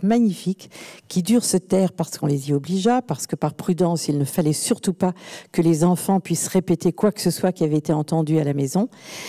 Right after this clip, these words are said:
Et donc, euh, et donc cette voix s'est tue. Aujourd'hui, il n'y a même plus de survivants, ou à peine. Et donc, euh, et donc voilà.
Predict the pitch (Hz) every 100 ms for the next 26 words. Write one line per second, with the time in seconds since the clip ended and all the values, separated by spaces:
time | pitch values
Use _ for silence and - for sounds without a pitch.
0 | - - 180 156 208 254 - - 175 165
1 | 165 156 - 175 170 233 - 190 165 214
2 | 247 - 208 - 277 294 - _ _ 214
3 | 208 185 190 269 208 151 151 175 220 -
4 | 220 - 175 170 190 233 226 160 - 202
5 | 262 208 - - - - - 160 175 190
6 | - 170 156 147 147 143 147 147 151 -
7 | - - - 196 208 196 151 120